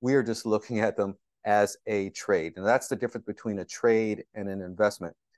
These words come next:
When we are looking specifically at a trade, we use things, we use things, excuse me, like volume indicators, simple moving averages. And I've discussed this in my previous podcast, so please circle back to those.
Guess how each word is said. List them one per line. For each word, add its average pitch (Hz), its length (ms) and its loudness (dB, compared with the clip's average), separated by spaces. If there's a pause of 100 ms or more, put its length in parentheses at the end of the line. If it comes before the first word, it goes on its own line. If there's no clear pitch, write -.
(280)
When 110 180 0
we 110 100 2
are 98 120 2
looking 139 500 0
specifically 120 840 -6
at 117 300 4
a 110 160 -2
trade, 101 520 2 (340)
we 113 160 2
use 113 240 0
things, 113 440 0 (120)
we 107 100 -2
use 139 400 2
things, 107 320 -2
excuse 117 340 -6
me, 101 200 -4 (320)
like 110 320 2
volume 117 520 6
indicators, 92 800 -4 (460)
simple 113 420 0
moving 110 320 0
averages. 101 460 -2
And 104 80 -2
I've 101 100 -4
discussed 123 440 -2
this 117 180 -4
in 104 40 -10
my 95 140 -4
previous 107 420 -4
podcast, 127 580 2
so 104 260 0 (320)
please 143 240 0
circle 123 240 0
back 117 260 4
to 117 80 0
those. 110 260 4